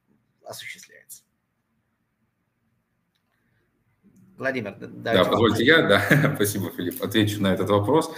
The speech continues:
Speaker 2: А, ну, для начала, наверное, нужно оставить нам свою заявку. А, наши специалисты с вами свяжутся и все расскажут, как это можно сделать. Но, а, в целом, соответственно, мы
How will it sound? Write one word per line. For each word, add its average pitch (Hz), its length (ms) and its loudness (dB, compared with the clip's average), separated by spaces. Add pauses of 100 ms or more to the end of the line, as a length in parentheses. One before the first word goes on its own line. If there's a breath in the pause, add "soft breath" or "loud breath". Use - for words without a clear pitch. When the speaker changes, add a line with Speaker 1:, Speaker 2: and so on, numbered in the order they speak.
(220 loud breath)
Speaker 2:
А, 90 280 4
ну, 110 220 2
для 95 160 -2
начала, 117 360 6
наверное, 110 300 2
нужно 104 440 0
оставить 98 420 -2
нам 90 500 -2
свою 98 280 -2
заявку. 107 600 -2 (360 loud breath)
А, 82 360 -2
наши 95 300 -4
специалисты - 560 -4
с - 80 -12
вами 98 200 -4
свяжутся 123 520 -4
и 90 560 -4
все - 160 -4
расскажут, 95 460 -4
как - 220 -8
это - 120 -20
можно 87 240 -8
сделать. 87 380 -10
Но, 110 240 -8 (320 loud breath)
а, 82 720 -2
в - 100 -20
целом, 131 420 -4 (460)
соответственно, 90 560 -6
мы 90 400 -6